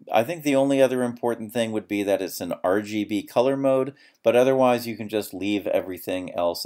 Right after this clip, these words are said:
as it is. So click OK, and now you should have this little, uh, square right here. It's gonna be a very small graphic,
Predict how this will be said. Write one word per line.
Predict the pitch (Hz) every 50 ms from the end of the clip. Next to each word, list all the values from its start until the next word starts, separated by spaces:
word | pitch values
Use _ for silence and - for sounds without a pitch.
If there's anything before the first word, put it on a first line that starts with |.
| - -
as | 80 82 82 82
it | 85 78
is. | 87 85 73 - - - -
So | - - 78
click | 78 - - 92 85 -
OK, | 80 78 156 - 156 147 147 143 147 151 - _ - - - _
and | - 90 95 92
now | 98
you | 98 95
should | 90 - 104 101 90
have | 85 82 82 87 87 87 85 80 - _
this | - 82 87 82 - -
little, | - 78 82 87 90 87 82 82 80 - - _ _ _ _ _
uh, | - - 80 78 78 78
square | - - - - 98 98 98 101 98 90
right | 78 76 73 67 -
here. | - - 65 - - - - - _ _ _
It's | - 85 85
gonna | - - 107 98
be | 85 95 95
a | 90
very | 80 73 87 98 110 123 131
small | - - 131 127 135 139
graphic, | 117 101 85 76 73 - - 135 -